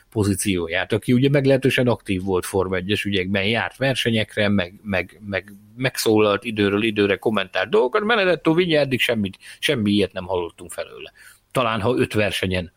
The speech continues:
felbukkant, de akkor is csak abszolút láthatatlanul.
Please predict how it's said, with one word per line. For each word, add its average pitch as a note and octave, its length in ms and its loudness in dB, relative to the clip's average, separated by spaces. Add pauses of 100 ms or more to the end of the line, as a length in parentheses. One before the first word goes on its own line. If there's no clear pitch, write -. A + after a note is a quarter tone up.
felbukkant, F#2 760 -2 (160)
de A#2 80 -2
akkor A2 300 2
is G2+ 120 2
csak G2 240 -2
abszolút G#2 400 -4
láthatatlanul. F#2 800 -4